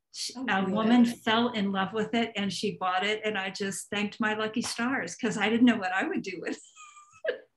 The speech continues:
Speaker 2: Oh, that, I would love to have a piece like that. That is great. Well, you have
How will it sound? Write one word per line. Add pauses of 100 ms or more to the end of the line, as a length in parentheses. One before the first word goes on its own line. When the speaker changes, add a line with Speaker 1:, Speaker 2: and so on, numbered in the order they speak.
Speaker 2:
Oh,
that, (100)
I
would
love (100)
to
have
a
piece
like
that.
That
is
great. (1900)
Well,
you (220)
have